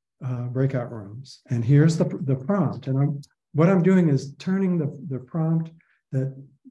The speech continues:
Diane Rossetto, um, offered pretty much on its head. And I want you to, to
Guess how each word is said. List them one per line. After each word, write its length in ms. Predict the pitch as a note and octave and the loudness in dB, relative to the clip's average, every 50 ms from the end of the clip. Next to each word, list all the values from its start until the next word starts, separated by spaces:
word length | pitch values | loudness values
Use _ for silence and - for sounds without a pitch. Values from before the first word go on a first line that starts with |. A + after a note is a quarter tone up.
| _ | _
Diane 380 | - C3+ B2 B2+ C3 C3+ C#3 C3+ | -4 -4 -2 0 2 4 4 4
Rossetto, 640 | C#3 C3 C3+ C#3 C3 B2+ C3 C3 A#2+ B2 A#2+ B2 B2 - _ _ _ _ _ _ _ - - | 4 2 0 0 -2 -2 -2 -4 -6 -6 -6 -8 -12 -16 _ _ _ _ _ _ _ -4 -2
um, 460 | C3 B2 A#2+ A#2 A2+ A2 G#2+ A2 - _ _ _ _ _ _ _ _ _ - | 0 0 0 0 -2 -4 -8 -10 -12 _ _ _ _ _ _ _ _ _ -4
offered 500 | C#3 C#3+ D3 C#3+ C#3+ C3+ B2 A#2+ A#2+ - - _ _ | 0 0 0 0 0 -2 -6 -8 -8 -12 -18 _ _
pretty 160 | - F3+ F3 | 0 2 4
much 260 | E3+ D#3+ D3 C#3 - | 6 6 4 2 0
on 140 | C#3 B2 B2 | -2 -6 -6
its 140 | A#2 - - | -8 -10 -10
head. 340 | - B2+ A#2 A2 G#2+ - _ _ _ _ _ _ _ _ - | -10 -10 -10 -10 -14 -18 _ _ _ _ _ _ _ _ -4
And 100 | - C3 | 0 4
I 40 | C#3 | 4
want 300 | C#3+ E3+ G#3+ A3 G#3+ - | 6 6 4 4 4 4
you 60 | G3 | 4
to, 240 | D#3 D3+ C#3 - - | 4 4 2 0 -2
to 500 | - - - E3+ D3 C#3+ D3 D3 - - | -8 0 2 4 6 6 4 4 2 -4